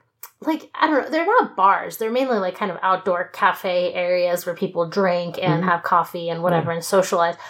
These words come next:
Speaker 1: But, like, we would see, you know, or, like, th-, there's so much more walking. So actually, like, you know, having a stroller, maybe you,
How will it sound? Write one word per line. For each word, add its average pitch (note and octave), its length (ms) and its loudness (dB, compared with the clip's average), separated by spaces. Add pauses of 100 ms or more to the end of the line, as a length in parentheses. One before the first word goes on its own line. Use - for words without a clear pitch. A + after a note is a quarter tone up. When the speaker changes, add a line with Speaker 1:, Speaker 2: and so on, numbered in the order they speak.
(220)
Speaker 1:
But, B3 140 6
like, A#3+ 180 4
we D#4 140 2
would D#4 160 -2
see, C4 340 -4
you A#3 240 -2
know, F#3+ 300 -4
or, B3 120 6
like, A3 300 -2 (800)
th-, G#3+ 260 -16
there's C#4 180 2
so E4+ 140 -2
much - 100 -6
more C#4 200 4
walking. F3 720 2
So - 180 0
actually, G#3+ 440 0
like, F#3+ 300 -2 (340)
you A#3 160 0
know, F3+ 200 2
having A3+ 440 2
a G#3+ 40 2
stroller, F3 720 -2
maybe F#3 300 -6
you, E3+ 320 -14